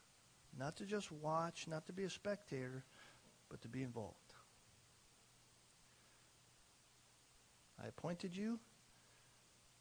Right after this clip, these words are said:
that you should go. Bear fruit. Be a fruit bearer."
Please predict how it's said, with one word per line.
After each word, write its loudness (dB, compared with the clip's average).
that -8
you -4
should -4
go. -2
Bear -2
fruit. -4
Be 0
a 0
fruit -2
bearer." -4